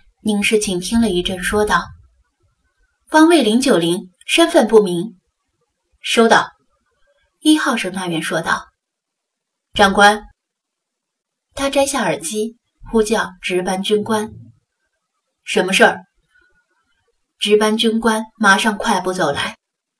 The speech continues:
声道人道，他年纪比一号声呐员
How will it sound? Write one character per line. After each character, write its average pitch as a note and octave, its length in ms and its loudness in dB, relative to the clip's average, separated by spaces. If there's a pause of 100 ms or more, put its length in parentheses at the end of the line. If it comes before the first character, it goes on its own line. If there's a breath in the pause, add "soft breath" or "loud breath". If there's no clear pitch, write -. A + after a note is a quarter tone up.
(800)
声 A3+ 320 0
道 A3 160 -4
人 C#3 260 -6
道， - 280 -6 (580)
他 D#4 140 2
年 F#3+ 260 0
纪 E3+ 280 -8 (120)
比 G#3 140 -2
一 C4+ 180 -4
号 B3+ 180 -4
声 A3+ 200 -2
呐 G3+ 160 -2
员 F3 240 -6